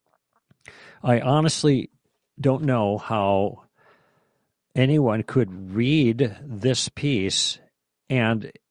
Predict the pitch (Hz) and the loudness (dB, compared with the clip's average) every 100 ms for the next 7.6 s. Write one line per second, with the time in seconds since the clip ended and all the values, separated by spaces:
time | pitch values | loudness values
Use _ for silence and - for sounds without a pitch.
0 | _ _ _ _ _ 143 135 139 - 139 | _ _ _ _ _ 2 2 2 0 4
1 | 120 117 - _ _ - 120 - - 117 | 4 4 -2 _ _ -6 -6 -4 0 0
2 | 110 - - 123 - 123 120 - 120 113 | -2 -10 -6 -4 -2 -2 -2 -2 -2 0
3 | 104 98 95 104 117 _ _ _ _ _ | -2 -2 -4 -4 -6 _ _ _ _ _
4 | _ _ _ _ _ - 113 127 117 - | _ _ _ _ _ -8 2 2 2 0
5 | - 131 120 113 101 117 - 113 135 117 | -2 0 0 -2 -2 -2 -2 -2 -2 -4
6 | 107 117 101 107 117 113 - 107 - - | -2 -2 -2 -2 -2 -2 -2 -2 -4 -2
7 | 139 117 107 110 - | 2 4 2 0 -4